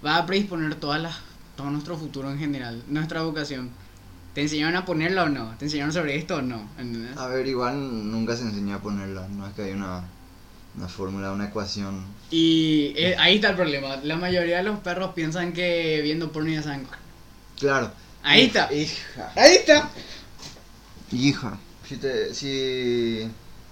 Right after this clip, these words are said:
Speaker 2: si tuviera una moneda por cada vez que me dijeron cuál es el clítoris al más pornero
Speaker 1: <laughs>
Speaker 2: que conozco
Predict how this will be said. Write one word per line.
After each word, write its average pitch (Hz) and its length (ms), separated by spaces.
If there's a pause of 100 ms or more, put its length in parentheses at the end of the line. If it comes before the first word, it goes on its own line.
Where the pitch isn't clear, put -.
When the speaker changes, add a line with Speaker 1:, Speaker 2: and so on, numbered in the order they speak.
(880)
Speaker 2:
si 139 60
tuviera 135 300
una 139 160
moneda 131 300
por 123 180
cada 127 160
vez 113 100
que 127 80
me 123 100
dijeron 113 460
cuál 110 220
es 120 80
el 107 120
clítoris 104 640 (500)
al 107 200
más 107 180
pornero 101 680 (340)
Speaker 1:
<laughs> - 380
Speaker 2:
que - 100
conozco 110 540